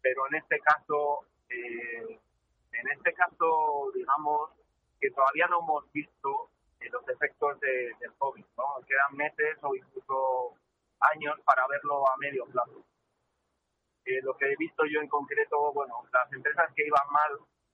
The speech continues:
que tenían falta de ventas y que, y que iban mal, pues han caído, ¿no? Porque por poquito que tuviesen, por, eh,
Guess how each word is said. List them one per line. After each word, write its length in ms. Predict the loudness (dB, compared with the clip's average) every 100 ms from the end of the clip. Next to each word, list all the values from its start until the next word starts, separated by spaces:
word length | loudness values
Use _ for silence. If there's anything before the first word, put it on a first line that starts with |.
| _
que 280 | -8 -6 -6 -6
tenían 560 | -4 0 0 0 2
falta 260 | 2 4 2
de 100 | 2
ventas 400 | -2 -4 0 0 -2
y 140 | -12 -14
que, 380 | -18 -18 -18 -20 -20 _ _ _
y 60 | -20
que 180 | -6 0
iban 220 | 2 2
mal, 320 | 2 2 0 -10 _ _ _ _ _ _ _ _ _ _ _
pues 160 | -6 2
han 160 | 2 4
caído, 540 | 4 4 0 -4 -6 -10 -2
¿no? 80 | -2
Porque 300 | 0 -6 -4 -4 -4 -8 -6
por 160 | -6 -2
poquito 460 | -4 -4 -2 -2 0
que 260 | -2 -2 -6
tuviesen, 520 | -8 -4 -4 -6 -8 -4
por, 200 | -4 -6 _ _ _ -18
eh, 280 | -16 -18